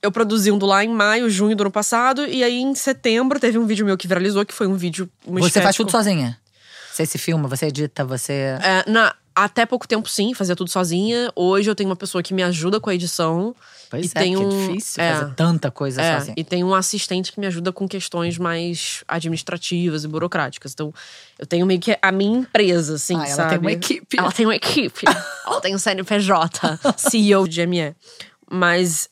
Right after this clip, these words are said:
Speaker 1: é, eu tive esse vídeo em setembro que deu uma viralizada. E a partir
Speaker 2: Foi o
Speaker 1: desse
Speaker 2: seu
Speaker 1: vídeo
Speaker 2: primeiro?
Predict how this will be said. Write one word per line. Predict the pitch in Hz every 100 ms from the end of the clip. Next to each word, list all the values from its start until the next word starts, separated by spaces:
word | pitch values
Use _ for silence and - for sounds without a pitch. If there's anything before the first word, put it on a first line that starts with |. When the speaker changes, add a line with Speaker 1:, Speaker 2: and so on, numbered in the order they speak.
| -
Speaker 1:
é, | 160 170 165 165 -
eu | 185 180 _ -
tive | - 226 254
esse | - 208
vídeo | 196 175 196
em |
setembro | 202 180 175 170 170
que | 185
deu | 170
uma | 170 170
viralizada. | 175 165 175 170 170 208 240 -
E | 214
a |
partir | 208 202 -
Speaker 2:
Foi | 180
o |
Speaker 1:
desse | 160
Speaker 2:
seu | 175
Speaker 1:
vídeo | 175
Speaker 2:
primeiro? | 170 185 190 156